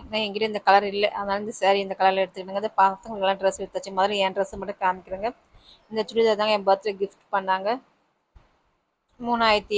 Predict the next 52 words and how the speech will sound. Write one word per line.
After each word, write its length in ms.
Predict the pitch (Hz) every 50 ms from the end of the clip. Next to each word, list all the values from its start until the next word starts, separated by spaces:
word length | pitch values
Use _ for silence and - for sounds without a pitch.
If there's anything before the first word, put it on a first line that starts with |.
| 202
எட்நூறு 260 | 202 - - 214 208 196
ரூபாங்க. 240 | 208 220 220 220 214 208
நான் 140 | 208 208 202
இவ்வளோ 160 | 202 214 202 - 214
காசுலாம் 400 | 196 208 208 226 214 220 226 220
எடுக்க 140 | 208 196 202
மாட்டேன், 220 | 208 208 208 202 208
எடுப்பேன் 320 | 226 - - 277 220 - 214
ஒரு 80 | 208 196 185
ஆயிரத்தி 220 | 190 202 196 - 202
ஐநூறு 140 | 202 202 196
ரூபாய், 160 | 220 220 214 202
ரெண்டாயிரம் 220 | 196 196 196 196
ரூபாய் 120 | 202 196 214
தான் 100 | 208 202
எடுப்பேன். 220 | 196 - 208 202 196
இந்த 100 | 190 196 196 196 196 196 196 202
மூணாயிரத்தி 300 | 208 214 214 214 208 214 196
எட்நூறு 120 | 190 202
ரூபாய்க்கு 180 | 214 220 220 214
நான் 100 | 202 202
ரெண்டு 160 | 196 208 208
சுடிதார் 260 | - 214 202 208 208 208
எடுத்திருப்பேன். 360 | - - - - - 208 202 196
ஆனா 80 | 202 202 202
என்ன 140 | 208 208 - -
பண்ணாங்க, 260 | 196 196 196 208 240 294 - _ _ _ _ - - _ _
நீ 160 | - 220 208 214
ரெண்டு, 260 | 208 208 208 220 214 208 208
ரெண்டு 180 | 208 214 208 -
சுடிதார் 260 | 214 214 220 220 214
எனக்கு 200 | 208 190 180 - 196
பதிலா 220 | 208 226 226 214 208
ஒரே 160 | 202 202 -
சுடிதார் 240 | - 202 196 196 196
எடுத்து 140 | 190 - 190
கொடுத்துட்டாங்க. 320 | 190 - - 196 196 202 214
இது 80 | 208 220 220
வந்து 160 | 226 220 208
நான் 160 | 190 190 190 -
செலக்ட் 220 | 202 202 - -
பண்ணி 180 | 202 196 196 196
எனக்கு 180 | 190 185 196
எடுத்துட்டேன் 300 | 190 - 196 - 196 202
வீட்டுக்கு 240 | 220 214 196 - -
போறதுக்கோசரம். 400 | 196 - 196 190 196 202 196 196
இது 140 | 196 196 208 208
ஒரு 80 | 196 190
ஆறுநூறு 200 | 190 196 190 190
ரூபாய் 140 | 190 190 185 196
தாங்க 140 | 190 196 196
இந்த 120 | 190 -